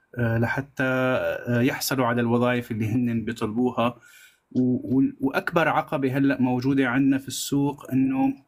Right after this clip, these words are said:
التطور التكنولوجي أدى إنه عدد كبير جدًا من الجوب applicant لكل وظيفة. ف، آه،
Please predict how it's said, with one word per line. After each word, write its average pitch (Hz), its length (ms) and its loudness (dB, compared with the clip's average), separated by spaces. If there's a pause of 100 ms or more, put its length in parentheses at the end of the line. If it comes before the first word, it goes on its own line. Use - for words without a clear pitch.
التطور 180 500 0
التكنولوجي 147 880 0 (520)
أدى 147 280 0
إنه 135 220 4
عدد 139 300 2
كبير 139 400 0
جدًا 139 400 -2
من 127 200 2
الجوب 123 380 -8 (320)
applicant 135 640 0 (180)
لكل 120 320 -2
وظيفة. 101 440 -2 (720)
ف، - 80 -6
آه، 135 340 0